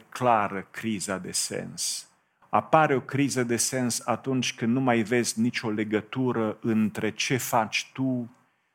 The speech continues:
și ce ți se întâmplă ție. Avem un personaj, pe Iov, care este un om drept, care este un om bun, care a făcut întotdeauna ceea ce a fost pe placul lui Dumnezeu.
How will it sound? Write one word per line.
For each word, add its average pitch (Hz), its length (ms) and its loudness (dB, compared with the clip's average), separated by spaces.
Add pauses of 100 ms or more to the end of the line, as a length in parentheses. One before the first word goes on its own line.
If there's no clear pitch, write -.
(120)
și - 280 -6
ce - 200 0
ți - 280 -2
se - 160 -6
întâmplă 107 580 2
ție. - 600 -4 (460)
Avem 127 300 4
un 113 80 4
personaj, 113 960 -2 (140)
pe 110 120 -8 (100)
Iov, 107 580 0 (460)
care 120 220 2
este 123 220 0
un 117 80 0
om 120 180 2
drept, 117 560 0
care 110 160 -2
este 107 180 -2
un 107 80 0
om 107 200 0
bun, 101 540 0 (420)
care 117 160 4
a 110 40 4
făcut 113 340 -4
întotdeauna 123 600 0
ceea 120 200 -4
ce - 100 -4
a 110 40 -4
fost 120 300 -4
pe 104 80 -4
placul 117 400 0
lui 113 120 0
Dumnezeu. 113 640 -2